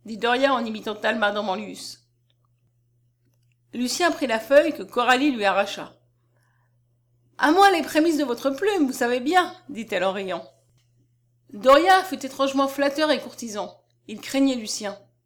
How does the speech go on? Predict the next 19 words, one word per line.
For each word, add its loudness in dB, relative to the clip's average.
Il -4
l'invita 6
donc 0
avec 0
Coralie 2
à 4
un 4
grand -2
dîner 0
qu'il -8
donnait -2
aux 0
journalistes -4
vers 2
la 2
fin -4
de -4
la -4
semaine. -10